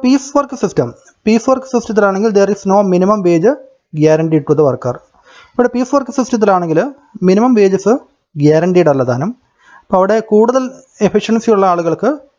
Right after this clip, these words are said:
കൂടുതൽ വേതനം ലഭിക്കുന്നു എന്നുള്ളത് ശരിയാണ്. പക്ഷേ പുതിയതായിട്ട് join ചെയ്യുന്ന ഒരാളുകൾ, ജോലി work ചെയ്ത് തുടങ്ങിയുള്ളൂ, അവർക്ക് അതിൻ്റെ experience ഒന്നും ആയില്ല എങ്കിൽ അവർക്ക്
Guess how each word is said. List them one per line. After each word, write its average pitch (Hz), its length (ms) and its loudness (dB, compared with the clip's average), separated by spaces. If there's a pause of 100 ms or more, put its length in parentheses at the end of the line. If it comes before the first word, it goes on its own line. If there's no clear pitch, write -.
(160)
കൂടുതൽ 190 320 2 (140)
വേതനം 180 340 0
ലഭിക്കുന്നു 180 360 0
എന്നുള്ളത് 170 260 0
ശരിയാണ്. 143 320 0 (440)
പക്ഷേ 233 220 2 (280)
പുതിയതായിട്ട് 226 500 0
join 208 240 2
ചെയ്യുന്ന 196 240 2
ഒരാളുകൾ, 147 360 0 (960)
ജോലി 175 220 4
work 175 260 -2
ചെയ്ത് 185 200 4
തുടങ്ങിയുള്ളൂ, 175 460 0 (420)
അവർക്ക് 175 200 0
അതിൻ്റെ 180 180 2
experience 208 540 -2
ഒന്നും 180 160 2
ആയില്ല 175 340 0
എങ്കിൽ 156 160 0 (500)
അവർക്ക് 175 280 0